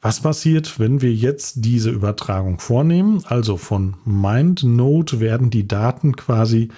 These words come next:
in Things exportiert, in Things entsprechend importiert und dort hast du dann pro Hauptast eine neue Überschrift.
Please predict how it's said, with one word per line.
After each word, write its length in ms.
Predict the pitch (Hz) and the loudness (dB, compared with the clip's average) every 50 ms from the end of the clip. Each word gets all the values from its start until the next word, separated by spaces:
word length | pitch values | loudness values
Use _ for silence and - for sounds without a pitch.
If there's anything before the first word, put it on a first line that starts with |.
| - - - - - - _ _ | -20 -20 -20 -20 -20 -20 _ _
in 260 | - 127 120 135 151 - - - - | 0 2 2 2 0 -4 -10 -6 0
Things 540 | 120 117 117 117 117 - - - - _ _ _ _ - | 2 4 4 4 2 0 -4 -10 -12 _ _ _ _ -4
exportiert, 1000 | - 101 - - - - 101 98 95 - - 131 139 175 180 180 - - - _ _ _ _ _ _ _ _ _ _ _ _ _ _ _ _ | -4 -4 -4 -6 -6 -4 -2 -2 -2 0 0 2 2 2 0 -2 -6 -12 -14 _ _ _ _ _ _ _ _ _ _ _ _ _ _ _ _
in 280 | _ - 113 101 98 95 | _ 0 0 0 0 -2
Things 420 | - - - - 107 104 107 104 - | -6 -6 -2 0 2 2 2 0 -2
entsprechend 600 | - - 98 - - - - 85 - 156 170 - | -4 -6 -6 -4 -4 -4 -6 -4 -4 -6 -2 0
importiert 800 | 160 175 185 - 165 165 151 - - - 151 151 147 147 - - - - - - - - - - | 0 0 2 2 0 0 0 0 0 0 2 2 2 0 -4 -10 -20 -20 -20 -20 -20 -20 -4 -2
und 200 | 127 113 110 113 | 0 0 2 2
dort 300 | 123 123 135 127 - - | 0 0 -2 -2 -2 -2
hast 260 | 131 127 - - - | -2 -2 -2 -2 -2
du 80 | 135 117 | -2 0
dann 400 | 110 107 104 104 110 113 113 - | 0 0 2 2 2 0 0 -4
pro 420 | - - - 160 190 196 - - | -6 -2 0 0 0 0 -2 -2
Hauptast 680 | - 117 120 120 - - 123 127 117 - - - - - | -2 -2 -2 -4 -4 -4 -2 -2 -2 -4 -6 -10 -6 -2
eine 440 | 113 110 113 117 113 113 120 117 107 | 0 2 2 4 4 2 2 0 -2
neue 500 | 104 95 90 92 104 104 104 101 113 147 - _ | -2 -2 0 0 2 2 0 0 -2 -4 -8 _
Überschrift. 840 | - 131 131 135 123 98 85 - - - - - - - - - | -2 -2 0 0 0 -2 -4 -6 -10 -10 -12 -12 -12 -14 -20 -20